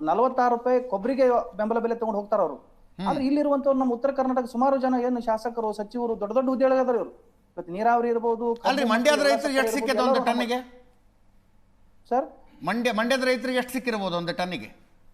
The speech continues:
Speaker 1: ಅಲ್ಲ, ಅವ್ರು ಹೇಳ್ತಾ ಇದಾರಲ್ಲ, ನೀವು ಕಾ-, ಕಾ-, ಇದು ಬೇರೆ ಬೇರೆ ಆಗ್ತದೆ, ಇಳುವರಿ ಬೇರೆ ಇದೆ, ಅಲ್ಲಿ ರೇಟೇ ಬೇರೆ, ಇಲ್ಲಿ ರೇಟೇ ಬೇರೆ ಅಂತ ಹೇಳ್ತಾ ಇದ್ದಾರೆ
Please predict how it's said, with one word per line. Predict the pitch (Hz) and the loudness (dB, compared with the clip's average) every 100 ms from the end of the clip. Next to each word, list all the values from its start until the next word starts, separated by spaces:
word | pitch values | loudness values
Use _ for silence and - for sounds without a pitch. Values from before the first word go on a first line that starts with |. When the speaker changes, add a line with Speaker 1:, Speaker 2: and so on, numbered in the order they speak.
| _ - - - _ - 320 | _ -20 -20 -20 _ -14 -6
Speaker 1:
ಅಲ್ಲ, | 381 180 | 0 2
ಅವ್ರು | 233 | 2
ಹೇಳ್ತಾ | 240 277 277 | 2 2 2
ಇದಾರಲ್ಲ, | 240 208 | 0 -2
ನೀವು | 202 | -2
ಕಾ-, | 208 214 202 208 | 2 2 2 -2
ಕಾ-, | 196 190 | -4 -4
ಇದು | |
ಬೇರೆ | 190 233 240 | -2 0 2
ಬೇರೆ | 240 | 2
ಆಗ್ತದೆ, | 220 208 | 0 0
ಇಳುವರಿ | 214 233 | 0 0
ಬೇರೆ | 226 226 226 | 0 -2 0
ಇದೆ, | |
ಅಲ್ಲಿ | 208 208 | 0 0
ರೇಟೇ | 226 214 208 | -2 -2 -4
ಬೇರೆ, | 214 196 | -4 -4
ಇಲ್ಲಿ | 202 | -4
ರೇಟೇ | 202 190 | -6 -6
ಬೇರೆ | 190 190 | -6 -6
ಅಂತ | 185 | -4
ಹೇಳ್ತಾ | 175 175 | -4 -2
ಇದ್ದಾರೆ | 214 | -4